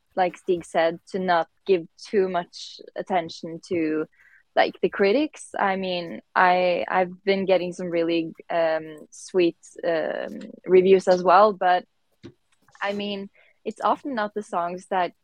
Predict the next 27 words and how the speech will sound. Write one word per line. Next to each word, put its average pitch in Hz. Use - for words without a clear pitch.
get 196
the 196
best 180
reviews 175
that, 175
like, 160
the, 196
the 175
audience 180
likes 156
the 175
most. 170
So, 165
uh, 175
I'm 202
not 208
paying 202
that 202
much 202
attention 185
to 180
that, 208
uh, 185
paying 196
more 190
attention 185
to 170